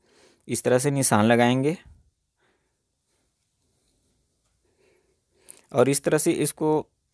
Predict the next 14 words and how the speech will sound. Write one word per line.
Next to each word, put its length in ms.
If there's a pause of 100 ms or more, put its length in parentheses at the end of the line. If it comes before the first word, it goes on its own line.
(160)
सीधा 340
कर 120
लेना 200
है 140
दोस्तों। 320 (4000)
इसके 260
बाद 180
दोस्तों 300
यहाँ 240
पर 160
हम 180
जांग 300
के 120
पास 320